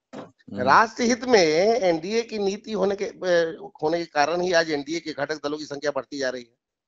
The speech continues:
Speaker 1: जी।
Speaker 2: हम, भारतीय जनता पार्टी के शीर्ष नेतृत्व
Speaker 1: हम्म।
Speaker 2: यह जरूर इस बात की चिंता कर रहे होंगे कि आदरणीय पशुपति कुमार पारस जी,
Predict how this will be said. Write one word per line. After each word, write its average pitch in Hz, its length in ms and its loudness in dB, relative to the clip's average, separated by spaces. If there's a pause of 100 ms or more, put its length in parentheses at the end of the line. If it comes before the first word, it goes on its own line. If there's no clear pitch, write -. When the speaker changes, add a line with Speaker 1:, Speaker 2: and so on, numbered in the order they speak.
(440)
Speaker 1:
जी। 104 140 -6
Speaker 2:
हम, 147 280 0 (500)
भारतीय 151 320 0
जनता 240 160 0
पार्टी 233 200 2
के 247 120 -2
शीर्ष 220 360 -4
नेतृत्व 165 420 -4 (720)
Speaker 1:
हम्म। 110 220 -2
Speaker 2:
यह 175 80 8
जरूर 214 680 2
इस 151 200 -4
बात 180 220 4
की 190 80 -6
चिंता 170 320 2
कर 160 200 2
रहे 143 140 4
होंगे 135 480 2
कि 156 180 -4
आदरणीय 143 340 2
पशुपति - 420 -12
कुमार 135 180 -2
पारस 117 380 -2
जी, 180 380 -4